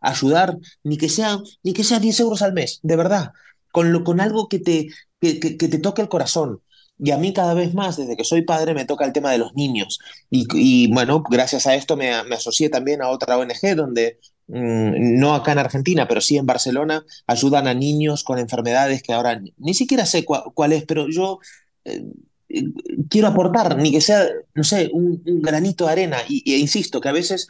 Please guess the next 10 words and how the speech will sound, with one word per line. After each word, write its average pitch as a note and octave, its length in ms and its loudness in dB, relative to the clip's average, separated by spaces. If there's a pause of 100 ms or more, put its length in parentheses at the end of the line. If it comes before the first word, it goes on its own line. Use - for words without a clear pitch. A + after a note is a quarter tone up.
(160)
si - 180 0
no G3 100 2
tenés G3 220 2
dinero F3 460 2 (400)
y D#3 120 -2
tenés F3 260 0
tiempo, G3+ 500 0 (440)
que F3 80 2
vayas D#3 380 0
ahí. G#2 280 -2